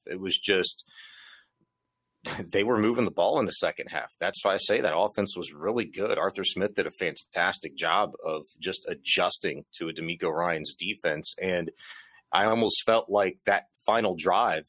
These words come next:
you know, by the Texans offensively, where they'd milk the clock for five minutes and change, it was almost an effort to say, "You know what?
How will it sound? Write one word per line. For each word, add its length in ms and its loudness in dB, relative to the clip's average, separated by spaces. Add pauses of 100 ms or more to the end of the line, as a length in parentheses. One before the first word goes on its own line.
(160)
you 100 -4
know, 100 2
by 140 0
the 80 -8
Texans 480 -2
offensively, 800 -2
where 140 -2
they'd 180 -4
milk 220 0
the 80 -12
clock 340 2
for 100 -10 (120)
five 260 2
minutes 260 -6
and 120 -12
change, 560 -4
it 60 -10
was 300 -4
almost 440 -2 (380)
an 100 0
effort 480 2
to 40 -4
say, 140 4
"You 160 2
know 140 4
what? 260 4